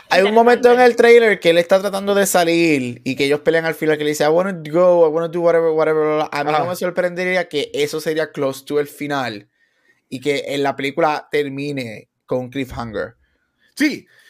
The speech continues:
Speaker 3: sí, no, y, y, y en el trailer se ve una parte, déjame ver si la consigo, que hasta se ve blanco y negro, que se ve que no han terminado como que el dibujo, como que él está creando algo distinto. Y en,
Speaker 1: Ujú.
Speaker 3: no, en verdad, este,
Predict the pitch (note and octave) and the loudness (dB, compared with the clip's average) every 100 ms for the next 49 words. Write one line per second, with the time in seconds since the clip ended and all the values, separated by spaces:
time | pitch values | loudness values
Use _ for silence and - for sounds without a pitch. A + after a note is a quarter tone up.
0 | _ _ - G3+ C4+ C4+ G#3+ F#3+ G3+ - | _ _ -6 -2 0 0 0 -2 -4 -2
1 | - G3 G#3 G3 G3 F#3 G3+ B3 B3+ C4 | 0 0 0 -2 0 0 0 2 2 0
2 | B3+ B3 A#3 B3 G#3+ F3 - D3+ F3 G3+ | -4 0 -2 -2 -2 -2 -2 -8 -6 -6
3 | G#3+ A3 G#3 G#3 F#3 A3 A3 E3+ C#3+ - | -4 -2 -2 -2 -4 -6 -2 -2 -2 -8
4 | - _ - F#3+ F#3 F3 E3 F#3+ G#3 A#3 | -20 _ -2 0 0 -2 0 0 -4 -6
5 | G3+ F3+ F#3+ C3+ G#2+ E3 E3 D#3+ F3+ G#3 | -2 -2 -2 -4 -6 -8 -4 -2 -2 -2
6 | F#3+ F#3+ G3+ G3+ G#3 A3 G#3+ G3 F#3+ E3 | -2 -4 -4 -2 -2 -2 -4 -6 -6 -4
7 | D#3+ F3 A3 F3 C#3 B2+ _ _ C3 E3 | -2 -2 0 -2 -2 -8 _ _ -4 -2
8 | D#3+ E3+ F#3+ G#3+ A3 G3+ G#3 G#3+ F#3 D#3 | 0 0 -2 -2 0 0 0 0 -2 -2
9 | D3 _ _ D#3 F3 G#3 G3 G#3+ G#3 E3 | -4 _ _ -4 0 -2 -2 -8 -10 -6
10 | D3 B2 - _ _ B2+ B2 E3 E3+ F#3+ | -6 -6 -10 _ _ -10 -4 -2 -2 -2
11 | F#3+ F3 D#3+ D#3+ D3+ D3 D3+ F3+ E3+ D3+ | -2 -2 -2 -2 -2 -2 0 0 0 0
12 | C#3 D#3+ D3+ | 0 -2 -2